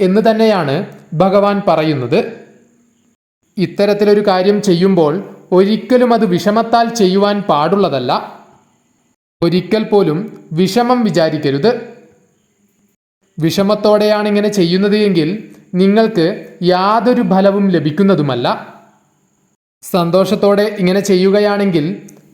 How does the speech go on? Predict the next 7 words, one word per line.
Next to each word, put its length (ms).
പണവുമായി 560
ബന്ധപ്പെട്ട് 1040
നിങ്ങൾക്കൊരിക്കലും 840
ദുഃഖിക്കേണ്ടി 600
വരില്ല 680
എന്നാണ് 360
പറയുന്നത്. 720